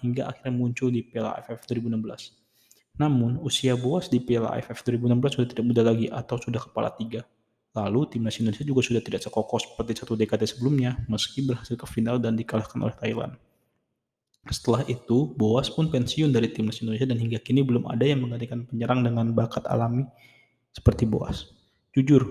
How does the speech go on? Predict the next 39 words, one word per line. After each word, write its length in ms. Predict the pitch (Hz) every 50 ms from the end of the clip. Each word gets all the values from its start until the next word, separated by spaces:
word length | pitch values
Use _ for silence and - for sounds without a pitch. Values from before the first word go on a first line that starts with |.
| - - -
Boas 320 | 117 113 113 127 165 - - -
pada 160 | - 123 113
medio 400 | 113 113 113 113 110 113 113 113
dua 160 | 113 113 113
ribu 160 | 110 110 113 110
empat 240 | 107 113 120 -
sampai 80 | 113 117
dua 100 | 127 147 107
ribu 80 | - -
tujuh 160 | - 143 147
berada 240 | 139 131 - 113 123
dalam 240 | 123 123 120 123 123
lingkungan 560 | 120 117 123 - - 123 131 151 151 139 -
timnas 320 | - 123 123 123 131 127 - -
yang 80 | 117
sempurna. 560 | - - 123 113 113 - - 123 120 120 113 123 - _ _ _ _ _ _ _ _
Meski 320 | - 113 - - - 147 147
Hamka 320 | 127 127 113 110 - 107
Hamzah 320 | 101 104 117 117 135 139
bilang 400 | 123 117 110 107 110 104 139 143 _ _ _ _ -
ada, 640 | 123 110 104 104 113 117 127 139 143 135 123 - -
eh, 380 | - 135 120 113 113 110 110 110 107 -
geng-gengan 560 | 113 107 110 107 107 107 110 127 131 127 123
di 80 | 120
timnas 400 | 113 - - 113 110 110 113 - - -
antara 240 | 135 120 - - 117
senior 320 | - - - 120 117 113
dan 160 | 117 110 113
junior. 320 | 113 117 117 113 110 107 107 - _ _ _ _ _ _ _ _ _ _ _ - 151
Namun, 480 | 160 156 135 113 113 120 123 120 - -
pemain 320 | - 117 117 131 156 175 170 175
timnas 320 | - 165 151 139 131 131
saat 160 | - 139 196
itu 160 | - - - 139
benar-benar 320 | 123 120 117 117 123 131
salah 240 | - - 127 120 -
satu 160 | - - 131
yang 80 | 127 -
terbaik. 320 | 117 110 107 110 110